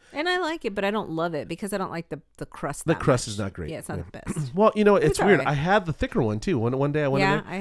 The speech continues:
Speaker 2: and I
Speaker 1: I
Speaker 2: ordered
Speaker 1: had
Speaker 2: the
Speaker 1: that
Speaker 2: thicker
Speaker 1: one.
Speaker 2: one and I wasn't happy at all.
Speaker 1: Yeah,
Speaker 2: It
Speaker 1: well,
Speaker 2: was
Speaker 1: that's
Speaker 2: completely, you know,
Speaker 1: Yeah.
Speaker 2: the wrong concept. But, um, the flavor wise, toppings, it was amazing. But let's get back to the burger. Um, I am, I put Del Taco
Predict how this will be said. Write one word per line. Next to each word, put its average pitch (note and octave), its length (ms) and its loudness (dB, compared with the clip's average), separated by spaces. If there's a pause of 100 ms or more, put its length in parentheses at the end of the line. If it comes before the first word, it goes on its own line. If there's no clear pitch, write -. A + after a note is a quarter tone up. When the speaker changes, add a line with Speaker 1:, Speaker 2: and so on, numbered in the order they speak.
Speaker 2:
and B2+ 100 0
I - 40 2
Speaker 1:
I - 40 -2
Speaker 2:
ordered C#3+ 120 4
Speaker 1:
had C#3 80 2
Speaker 2:
the C#3 40 2
Speaker 1:
that D#3 60 0
Speaker 2:
thicker D3+ 200 -2
Speaker 1:
one. - 20 2 (100)
Speaker 2:
one - 80 -12
and G2+ 80 -2
I G#2+ 40 0
wasn't A#2 260 -2
happy A#2+ 200 -6
at A#2 60 -2
all. E3 340 -6
Speaker 1:
Yeah, C#3+ 200 -10
Speaker 2:
It - 160 -16
Speaker 1:
well, C3+ 80 2
Speaker 2:
was C3+ 80 4
Speaker 1:
that's F3+ 100 2
Speaker 2:
completely, D#3+ 420 -2
you D3 80 -4
know, A2+ 260 -2
Speaker 1:
Yeah. - 200 -12 (140)
Speaker 2:
the C3 160 0
wrong A#2+ 360 0
concept. - 420 -8 (360)
But, C3+ 260 4
um, A#2+ 240 0 (300)
the D3 80 0
flavor A#3 360 2
wise, A2 220 2
toppings, F#3 380 0
it G#2+ 40 0
was G2 100 -2
amazing. G#2 300 -2 (220)
But - 180 4
let's F#3+ 160 2
get C4 140 -2
back G#3 160 0
to - 80 -6
the C#3 80 0
burger. A#2 420 -4
Um, C3 280 0 (100)
I D#3 180 4
am, D#3 300 0 (1200)
I C3 100 0
put F3 480 0
Del C3+ 240 6
Taco B2 520 -2